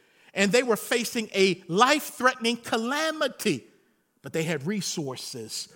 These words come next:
in order to live. But here's something else you can't miss, though. In those days of antiquity, when kings ruled, it was highly disrespectful to come into the presence of the king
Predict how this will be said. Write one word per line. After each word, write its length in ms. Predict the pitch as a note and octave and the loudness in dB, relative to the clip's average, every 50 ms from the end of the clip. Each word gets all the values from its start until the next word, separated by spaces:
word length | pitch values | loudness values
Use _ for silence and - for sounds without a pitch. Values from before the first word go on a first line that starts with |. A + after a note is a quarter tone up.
| _ _ _ | _ _ _
in 100 | B2+ B2+ | -16 -14
order 280 | B2 B2 A#2+ A#2 G#2+ G#2+ | -12 -12 -12 -12 -12 -14
to 180 | - - C3+ | -14 -16 -16
live. 580 | G#2+ G2 G2 G2 F#2+ F2+ D2+ - - - - - _ _ _ _ _ _ _ _ _ _ _ _ _ | -14 -12 -10 -10 -10 -10 -12 -14 -16 -18 -20 -20 _ _ _ _ _ _ _ _ _ _ _ _ _
But 100 | - D3+ | -4 -2
here's 160 | F#3 F3 - | -2 -2 -2
something 240 | - G3+ D#3 F3 F#3+ | -4 -4 -4 -2 -2
else 180 | F3+ F3+ - | -2 -2 -4
you 60 | E3+ | -8
can't 280 | - - E3+ D3 C3+ C#3+ | -8 -8 -10 -10 -10 -10
miss, 240 | F3+ G#3 F#3+ - - | -12 -10 -10 -10 -12
though. 220 | - A2 D#2+ - _ _ _ _ _ _ _ _ _ _ _ _ _ _ _ _ _ _ _ _ _ _ | -12 -16 -18 -18 _ _ _ _ _ _ _ _ _ _ _ _ _ _ _ _ _ _ _ _ _ _
In 160 | D#3 E3+ E3 | -6 -2 0
those 280 | E3 F#3 G#3 A3 - - | 2 2 2 0 0 -2
days 560 | A3 G3+ F3 C3+ - - - - - - - - | -2 0 0 -2 -4 -6 -10 -6 -6 -6 -6 -6
of 120 | C#3+ B2 | -8 -8
antiquity, 640 | D3+ D3 - - G3 - _ - - - - - _ _ _ _ _ _ _ _ _ _ _ _ _ _ _ _ | -8 -8 -8 -10 -12 -12 _ -16 -20 -20 -20 -20 _ _ _ _ _ _ _ _ _ _ _ _ _ _ _ _
when 140 | - D#3 C#3+ | -12 -12 -10
kings 520 | - - - A3+ A3 G3+ F#3+ F3 D3 - | -10 -4 -2 0 0 0 -2 -4 -6 -8
ruled, 440 | D#3 F#3 F#3 E3 C#3+ C3 C#3+ - _ _ _ _ _ _ _ _ _ _ _ _ _ _ _ _ _ _ _ _ _ _ _ _ _ _ | -8 -8 -8 -8 -8 -12 -16 -20 _ _ _ _ _ _ _ _ _ _ _ _ _ _ _ _ _ _ _ _ _ _ _ _ _ _
it 220 | G3+ A#3 G#3+ - F3 | 0 0 0 -2 -4
was 140 | F#3 F3+ | -6 -4
highly 680 | - - - - - C#4 D4 D#4+ E4 D#4+ E4 E4 E4 D4+ | -4 -6 -6 0 2 2 2 2 0 0 -2 -2 -4 -4
disrespectful 1120 | - - C#4 C#4 - - A3+ A3+ A3+ - - - _ - G3+ - _ - - - C4 - _ _ _ _ _ _ _ _ _ _ _ _ | -6 -8 -10 -10 -10 -12 -12 -12 -12 -12 -14 -14 _ -16 -18 -18 _ -20 -18 -16 -16 -18 _ _ _ _ _ _ _ _ _ _ _ _
to 100 | - A3+ | -10 -8
come 240 | - - C4+ C4 C4 | -6 -6 -4 -2 -2
into 240 | B3 A3+ - - A3+ | -4 -4 -4 -4 -4
the 100 | A3+ - | -4 -4
presence 560 | - - - D4+ D#4+ D#4+ D#4+ D#4 D4 - - | -4 0 0 0 2 0 -2 -8 -12 -12 -10
of 160 | A#3+ A#3 A3+ | -10 -10 -10
the 80 | B3 G#3 | -10 -12
king 580 | - - - - E4 D#4 B3 F#3 F#3 G3+ G3+ | -14 -16 -12 -10 -8 -8 -6 -6 -6 -8 -10